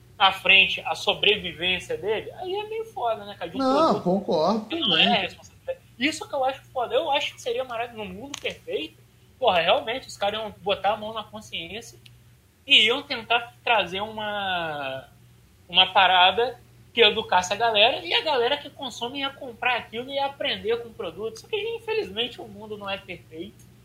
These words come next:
Speaker 1: E, e isso não vai acontecer, infelizmente, nesse ponto a gente tem que ser realista. Então, eu acho que, principalmente,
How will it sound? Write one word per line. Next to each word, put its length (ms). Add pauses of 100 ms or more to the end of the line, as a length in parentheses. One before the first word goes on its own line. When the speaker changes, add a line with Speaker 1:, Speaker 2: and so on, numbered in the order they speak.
(600)
Speaker 1:
E, 60
e 380
isso 240
não 180
vai 180
acontecer, 580
infelizmente, 600
nesse 340
ponto 240
a 60
gente 240
tem 140
que 80
ser 120
realista. 340
Então, 120
eu 40
acho 140
que, 60
principalmente, 760